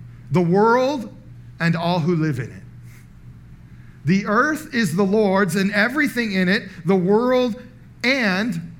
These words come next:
all who live in it. See, the first principle that you and I have to understand is everything is God's. Everything is his.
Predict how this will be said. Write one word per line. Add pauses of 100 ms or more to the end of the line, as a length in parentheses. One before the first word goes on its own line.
(140)
all
who
live
in
it. (920)
See,
the
first
principle
that
you
and
I
have
to
understand
is (300)
everything
is
God's. (2250)
Everything
is
his.